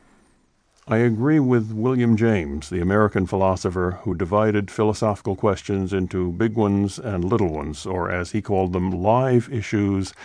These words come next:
and dead issues. Live issues are questions that make a difference in our life. Those are the big questions.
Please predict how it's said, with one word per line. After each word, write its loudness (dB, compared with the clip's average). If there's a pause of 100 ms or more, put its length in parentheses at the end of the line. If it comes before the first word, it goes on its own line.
(220)
and 4
dead 2
issues. -8 (920)
Live 6
issues 4
are -4
questions 2
that 0
make -2
a -2
difference 2 (100)
in -4
our 0
life. -2 (680)
Those 6
are 4
the -2
big 4
questions. -8